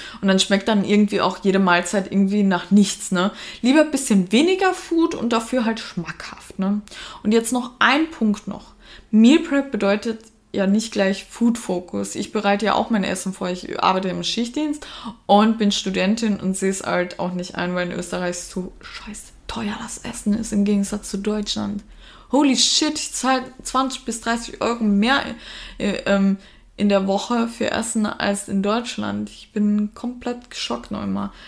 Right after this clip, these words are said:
Da kostet eine Nivea, was war das? Nivea-Creme einfach drei Euro mehr als in Deutschland. What the fuck? Das ist wirklich krass.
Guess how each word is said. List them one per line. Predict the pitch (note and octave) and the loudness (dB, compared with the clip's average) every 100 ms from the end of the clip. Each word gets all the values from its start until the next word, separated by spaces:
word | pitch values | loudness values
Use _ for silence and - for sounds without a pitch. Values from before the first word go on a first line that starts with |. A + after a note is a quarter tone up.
| - | -14
Da | G3 | -10
kostet | - B3 B3 | -8 -6 -2
eine | G#3 G#3 | 0 2
Nivea, | G3+ G3 F#3+ A3+ B3+ A3 - - - _ _ _ _ _ _ _ | 2 0 0 0 0 -2 -4 -14 -20 _ _ _ _ _ _ _
was | - G3+ - | -8 -6 -4
war | |
das? | A3 G#3 G#3 - _ _ _ _ _ _ | -2 -2 -2 -10 _ _ _ _ _ _
Nivea-Creme | G3 F#3+ F#3+ A3 A#3+ G#3 - - F#3+ G3+ A3 A#3+ - | 0 2 2 2 2 0 -6 -6 -2 0 -2 -4 -8
einfach | G3 G3+ G#3 | -6 -6 -8
drei | - F#3 A3+ | -6 -4 -2
Euro | A#3+ G#3+ G#3 G3+ - _ _ _ | -2 -4 -4 -6 -8 _ _ _
mehr | - F3+ G3 G3+ - | -8 -2 0 0 -2
als | G3 - | -6 -6
in | F#3 | -6
Deutschland. | F3+ F3+ A3+ A#3 G3 F3+ F#3 G3+ - | -4 -2 -2 -4 -4 -4 -6 -8 -10
What | A#3+ A#3+ | -10 -8
the | A#3 | -10
fuck? | - - G3+ A#3 D#4 - - - - - - | -10 -12 -8 -6 -8 -10 -18 -20 -20 -20 -6
Das | G#3 | -2
ist | G#3 G#3 | 2 4
wirklich | A#3 B3 A3 | 4 2 0
krass. | - F#3+ F#3 G3 | -4 -6 -6 -6